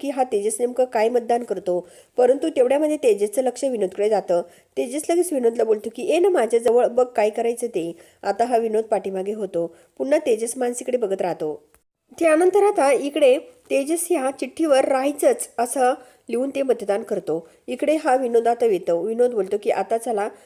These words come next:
मतदान आक्रमक पद्धतीने झालेलं आहे, आपण बघूयात आता." विनोद सर्व काही त्या बाउल्समधील चिठ्ठ्या घेऊन वाचू लागतो. पहिलं मत असतं राहायचं. त्यानंतर आता विनोद दुसरी चिठ्ठी घेतो आणि बोलतो की, "आता ही चिठ्ठी तर माझीच आहे,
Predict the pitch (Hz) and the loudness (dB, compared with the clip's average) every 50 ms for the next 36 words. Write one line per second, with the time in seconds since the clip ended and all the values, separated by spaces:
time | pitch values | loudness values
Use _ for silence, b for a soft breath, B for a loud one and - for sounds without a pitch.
0 | B B _ 220 214 214 247 240 262 277 277 - 220 220 - 247 247 247 269 262 | B B _ -2 0 0 0 -2 -2 -2 -2 -2 -6 -2 2 2 2 2 0 -4
1 | - 220 202 190 185 185 185 226 233 240 240 240 240 247 254 247 - - 202 214 | -2 -4 -2 -2 -2 -4 -4 -6 -8 -6 -6 -6 -4 -2 -2 -2 -2 0 2 2
2 | 220 - - 196 - 226 220 208 180 175 180 185 190 190 185 156 147 - 151 143 | 2 0 -2 -2 -2 -4 0 0 -2 0 0 0 0 0 -2 -4 -6 -6 -6 -8
3 | 127 - _ _ _ - - _ _ 254 294 330 b b b _ - 240 262 262 | -8 -12 _ _ _ -20 -20 _ _ -14 -14 -14 b b b _ -6 -4 0 2
4 | 302 330 320 - 294 233 226 233 262 285 294 294 302 277 269 226 190 202 226 - | 2 0 2 2 4 4 4 4 2 0 0 2 0 2 4 4 2 2 0 0
5 | 269 254 247 262 254 - - 240 240 254 240 240 247 254 254 254 254 220 196 196 | -4 -4 -4 -4 -8 -8 -12 -6 -2 -2 -2 -2 -2 -6 -4 -2 0 -2 -2 -2
6 | - 226 220 208 208 - 190 190 185 185 233 262 277 302 330 311 285 269 277 240 | -4 -4 -2 -4 -2 -2 -4 -4 0 0 0 0 2 0 2 2 2 2 2 0
7 | 233 233 - - 247 233 214 185 175 180 180 - 175 151 147 135 B B B B | -2 -2 -2 -2 -2 0 0 0 -2 -2 -2 -2 -2 -2 -2 -4 B B B B
8 | B B B - 240 240 240 269 294 302 349 339 339 339 233 233 254 262 254 254 | B B B 0 2 2 2 0 0 0 -2 -2 0 0 0 0 0 0 0 0
9 | 269 262 226 220 220 - 254 262 262 254 254 - 285 277 285 294 285 277 254 240 | 0 0 0 -4 -8 -8 -12 -14 -14 -16 -10 -8 -8 -4 -4 -4 0 0 0 0
10 | 233 220 233 233 202 180 185 202 208 208 214 220 226 - - 202 214 - 254 247 | -2 -4 -4 -4 -4 -4 -4 -4 -6 -6 -8 -12 -14 -8 -8 -8 -6 -6 -8 -8
11 | 262 254 - 240 202 - 226 226 247 247 233 196 165 170 175 185 185 - 202 175 | -8 -10 -12 -14 -14 -12 -6 -4 -4 -4 -2 -6 -6 -6 -8 -10 -10 -8 -8 -8
12 | 175 175 160 156 | -6 -8 -8 -10